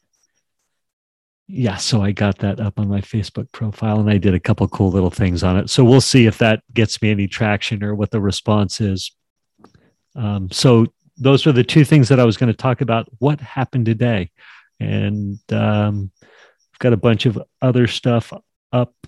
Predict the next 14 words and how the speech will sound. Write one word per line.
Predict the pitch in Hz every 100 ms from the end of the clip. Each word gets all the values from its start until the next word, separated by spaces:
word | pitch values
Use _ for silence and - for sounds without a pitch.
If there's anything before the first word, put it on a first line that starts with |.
| -
there. | 123 120 120
Find | - 135 131 127 113 - -
test | - 131 - - _
subjects | - - 127 110 123 117 - - _ _ _ _
for | - 120
my | 107
Winfomercial | 107 104 131 117 - 117 113 123 127 - 127 117
so | -
I | 120
can | - 120
do | 117 107 _ _ _ _ _ _ _
proof | - 143 -
of | 127 101
concept, | - 131 131 117 139 131 -